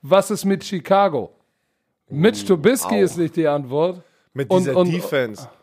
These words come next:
Speaker 2: Hm.
Speaker 1: holy Schneiki.
Speaker 2: Die
Speaker 1: So,
Speaker 2: Indianapolis
Speaker 1: und
Speaker 2: Colts, ich hab's ja auch gesagt, da, wo ich, da seh ich, dass Carson, Carson Wentz irgendwie dahin getradet wird in der Offseason.
Speaker 1: Pass mal
Speaker 2: Mit,
Speaker 1: auf,
Speaker 2: mit
Speaker 1: New
Speaker 2: Frank
Speaker 1: Orleans
Speaker 2: Reich.
Speaker 1: Saints.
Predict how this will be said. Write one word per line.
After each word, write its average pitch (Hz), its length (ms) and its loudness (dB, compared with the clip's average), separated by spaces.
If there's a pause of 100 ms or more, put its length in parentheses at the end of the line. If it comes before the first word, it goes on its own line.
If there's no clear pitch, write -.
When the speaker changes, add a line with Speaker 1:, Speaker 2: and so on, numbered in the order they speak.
(140)
Speaker 2:
Hm. 101 360 -20
Speaker 1:
holy 220 800 4
Schneiki. 139 880 -4 (300)
Speaker 2:
Die 160 60 -2
Speaker 1:
So, 170 40 2
Speaker 2:
Indianapolis 175 540 2
Speaker 1:
und - 40 -18
Speaker 2:
Colts, 240 260 -2
ich - 60 -4
hab's 185 140 -2
ja 180 80 -4
auch 208 160 -4
gesagt, 160 340 -4
da, 131 120 -2
wo 151 100 -2
ich, 135 140 -8
da 139 120 0
seh 131 120 -4
ich, 190 120 -6
dass 160 200 -4
Carson, 180 300 -6
Carson 175 340 -6
Wentz 202 180 -6
irgendwie 151 220 -6
dahin 131 180 -2
getradet 113 360 -6
wird 107 120 -8
in 101 80 -8
der 101 80 -6
Offseason. 113 540 -14
Speaker 1:
Pass 185 200 4
mal 208 120 4
Speaker 2:
Mit, 220 80 8
Speaker 1:
auf, 127 140 2 (120)
Speaker 2:
mit 165 140 0
Speaker 1:
New 208 120 6
Speaker 2:
Frank 196 140 4
Speaker 1:
Orleans 202 200 2
Speaker 2:
Reich. 226 180 2
Speaker 1:
Saints. - 360 -8